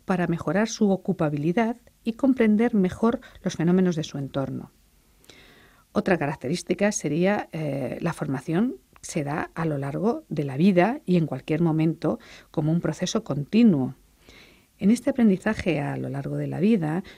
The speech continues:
no hay un solo lugar o un sitio específico para aprender. Las personas aprenden en, en múltiples situaciones y lugares,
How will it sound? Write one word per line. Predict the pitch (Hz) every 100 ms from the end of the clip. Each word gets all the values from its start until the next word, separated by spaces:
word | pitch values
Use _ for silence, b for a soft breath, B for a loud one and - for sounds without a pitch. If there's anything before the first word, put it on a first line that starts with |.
| -
no | 190
hay | 220
un | 226
solo | - 208 175
lugar | 160 196 208 -
o | 165
un | 185
sitio | 180 190 208
específico | 208 175 - 170 196
para | 160 147 139
aprender. | - 139 143 190 208 - B B B B B -
Las | 170
personas | 156 196 226 262 -
aprenden | 160 - 180 220 247 -
en, | 165 151 151 147 143
en | 160 151
múltiples | 190 233 208 170
situaciones | 165 143 143 185 190 190 151
y |
lugares, | 147 175 185 220